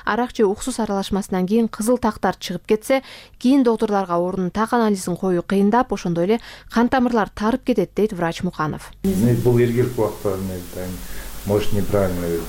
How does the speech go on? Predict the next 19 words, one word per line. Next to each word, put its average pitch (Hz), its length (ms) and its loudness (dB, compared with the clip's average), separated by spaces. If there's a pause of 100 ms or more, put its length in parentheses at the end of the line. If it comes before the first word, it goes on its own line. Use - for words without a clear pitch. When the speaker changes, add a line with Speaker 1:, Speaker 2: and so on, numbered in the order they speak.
(100)
Speaker 2:
тетири 90 360 -2
реакция 90 320 -2
бериш. 90 300 -4
Мисалы 98 260 0
үчүн, 95 160 0
көп 110 160 2
келет 120 260 2
да, - 140 -6
биз 90 120 -4
уксус - 280 -2
менен 98 160 0
сүрткөндө 95 500 -2
денесинин 95 380 -2
баары 92 180 -2
кызарып 92 340 0
кеткенде, 92 440 -2
сык 87 300 0
болуп - 200 0
кеткенде 90 400 -4